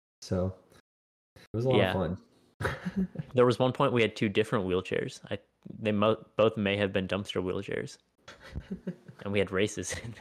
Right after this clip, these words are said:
Speaker 2: in them.
Speaker 1: I think the only time I got things that, like, weren't food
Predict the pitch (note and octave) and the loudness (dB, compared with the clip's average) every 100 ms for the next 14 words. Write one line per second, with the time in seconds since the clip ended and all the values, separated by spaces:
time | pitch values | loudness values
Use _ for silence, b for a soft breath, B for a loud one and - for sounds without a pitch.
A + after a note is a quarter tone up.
0 | - A2+ G2 F#2 C#3 - _ _ _ _ | -4 -2 -2 -6 -10 -14 _ _ _ _
1 | _ _ b b b b _ - A#3 A#3 | _ _ b b b b _ -2 0 -2
2 | - - _ _ _ _ _ B2 A#2+ B2 | -2 -10 _ _ _ _ _ 0 2 4
3 | C#3+ C#3 C3+ A#2+ A2 G#2+ - A2+ G#2+ G#2 | 4 2 0 2 2 2 0 -2 -4 -2
4 | G#2+ - F#2+ F#2 G2+ G2+ - - G2 G2+ | -2 -2 -2 -2 -2 -2 -4 -6 -2 0
5 | G#2 C3 | -2 -6